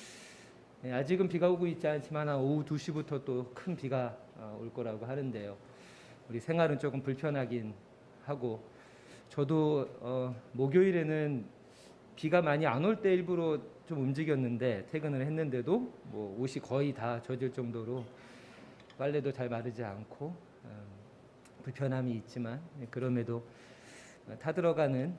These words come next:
그 농부의 마음에 한 줄기 비가 내리는 것 같아서 감사한 마음들이 있습니다. 어, 이 비처럼 우리의 삶에, 여러분의 삶에도 이른 비와 늦은 비의 주님의 은총이 함께 하시길 기원합니다.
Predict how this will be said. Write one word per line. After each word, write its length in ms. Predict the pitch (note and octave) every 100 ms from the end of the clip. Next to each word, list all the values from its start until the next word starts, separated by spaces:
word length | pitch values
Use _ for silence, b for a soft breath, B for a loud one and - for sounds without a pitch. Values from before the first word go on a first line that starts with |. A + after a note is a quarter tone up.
| -
그 80 |
농부의 380 | B2 B2+ B2+ C3+
마음에 600 | B2 A#2 A#2+ A#2+ A2+ B2 -
한 140 | D3
줄기 240 | C#3+ C#3 B2+
비가 260 | - B2+
내리는 320 | B2 A2+ A#2
것 100 | A2+
같아서 560 | G#2+ G#2 - A2 D3 C3+ -
감사한 380 | B2+ A#2+ B2
마음들이 400 | A2+ G#2 G#2+ G#2
있습니다. 460 | G#2 - - F#2+ - - - B B B B B B B B -
어, 400 | A#2 A2+ A2 A2+ G#2
이 120 | A#2+
비처럼 600 | A2+ - D3 C#3 C#3 C3+
우리의 260 | B2 B2 C3
삶에, 540 | C3 D3+ C#3 C3 C#3+ C#3
여러분의 400 | A#2+ C3 B2+ B2
삶에도 720 | D#3+ D#3+ C#3 B2 C#3+ A#2 B B B B B B -
이른 320 | C#3+ D#3 D#3
비와 240 | C#3+ C3+
늦은 320 | B2+ B2+ C#3+ C3+
비의 600 | A#2+ A#2+ B2+ - B2 A2+
주님의 420 | - B2 A#2+ A2
은총이 500 | A2+ A2+ A#2+ A#2 D3+ C#3+
함께 240 | - C3 B2+
하시길 480 | A#2 - G2+ C3 E3
기원합니다. 640 | - A#2 A2 G#2 G2 G2+